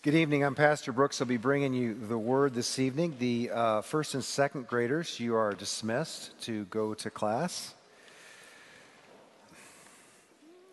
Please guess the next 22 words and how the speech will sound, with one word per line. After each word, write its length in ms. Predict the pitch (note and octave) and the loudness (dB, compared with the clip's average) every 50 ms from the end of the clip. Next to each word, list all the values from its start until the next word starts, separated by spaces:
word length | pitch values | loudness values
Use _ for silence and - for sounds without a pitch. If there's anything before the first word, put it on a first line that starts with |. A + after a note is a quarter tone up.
| - - D#4 | -20 -16 -4
Well, 200 | D3 C3 C3+ C3 | 0 2 4 4
we've 200 | C#3+ D#3 E3 C3+ | 4 4 4 6
been 300 | E3 E3 D#3 C#3+ C3 A2 - - - - - - - - - - _ _ _ _ _ _ _ _ _ - - _ _ _ - - C#3 A#2+ | 6 6 6 6 2 -2 -4 -10 -20 -20 -20 -20 -20 -20 -20 -20 _ _ _ _ _ _ _ _ _ -20 -20 _ _ _ -20 -16 -10 -2
going 420 | A2 C3 C#3 C#3 D3 D3 C#3 C3 | 2 4 4 6 4 4 2 0
through 640 | A#2+ - - C#3 C#3 C3+ C3 B2+ B2+ A#2+ G#2+ A#2 B2 | -4 -2 0 2 4 4 6 4 4 2 0 -4 -6
so 200 | - - C#3 B2+ | 0 2 2 2
far 460 | - - C3+ C3 B2+ B2+ C3 B2+ A2+ - B2 A2 | 4 4 6 6 6 6 4 4 2 -2 -4 -4
this 240 | G#2+ A#2+ A2 - - | -2 -2 0 -2 -4
fall 580 | - - - C3+ C3 B2 A#2 A2 G#2 G2 G2 - - - - - - - - - - - _ _ _ - - | -4 0 4 4 6 6 6 4 2 0 -2 -8 -16 -20 -20 -20 -20 -20 -20 -20 -20 -20 _ _ _ -10 -4
the 260 | A2 A#2+ A#2 A2+ A2+ G#2 | 0 0 2 0 0 -2
story 520 | - - - - - C#3+ C#3+ C#3+ C#3+ C#3 | -4 -6 -4 0 2 4 4 4 6 4
of 140 | C3 A#2 G2+ | 4 2 2
God, 420 | A2+ B2 B2+ C3 B2+ A#2+ A2+ G#2+ G#2 - - | 2 4 4 4 4 4 4 2 0 -4 -4
and 380 | B2+ B2 A#2+ B2 A#2+ A#2 A#2 A2 - - | -2 2 2 2 2 0 -4 -8 -6 -2
our 140 | A#2+ B2 A#2+ | 0 0 0
purpose 680 | - - F3 F3+ E3+ - D#3+ C3 - - - - - - - - - - - - - - - _ _ _ | 2 2 2 2 4 4 4 4 4 0 -6 -8 -12 -16 -20 -20 -20 -20 -20 -20 -20 -20 -20 _ _ _
is, 540 | - C3 C3+ C3+ C3+ B2+ - - - - - - - - - - | 0 2 4 4 4 4 2 -2 -4 -6 -8 -12 -20 -16 -10 -8
is 140 | C#3 A#2 | -8 -6
to 120 | - - C3 | -4 -4 0
get 160 | A2+ D#3 F3 | 2 2 2
a 60 | F3 | 2
glimpse. 680 | C3+ A2 - A#2+ C3+ C#3 C#3+ D3 - - - - - | 2 2 2 2 4 4 2 0 -2 -4 -6 -6 -6